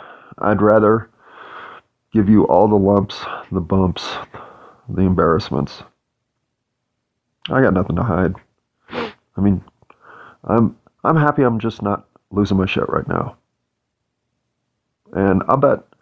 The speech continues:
that statement, well, the happy part, I don't know that y'all can say.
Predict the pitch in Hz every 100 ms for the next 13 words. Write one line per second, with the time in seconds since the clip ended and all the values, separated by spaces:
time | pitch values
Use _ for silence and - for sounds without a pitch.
0 | _ _ - 98 165 - 95 92 95 113
1 | _ _ _ _ _ _ _ _ _ _
2 | _ _ _ _ _ _ _ _ _ _
3 | 98 110 - _ _ _ _ - _ -
4 | 87 147 - 123 104 107 - 113 120 110
5 | 104 - 110 107 101 - - 123